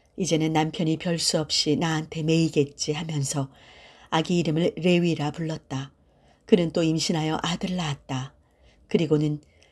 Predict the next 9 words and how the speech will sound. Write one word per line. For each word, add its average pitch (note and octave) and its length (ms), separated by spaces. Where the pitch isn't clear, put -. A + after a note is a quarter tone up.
"이제야말로 F#3+ 760
내가 E3 320
야훼를 D#3+ 400
찬양하리라." D3 960
하면서 C#3+ 580
아기 E3 280
이름을 D#3 300
유다라 F#3 480
불렀다. D3 640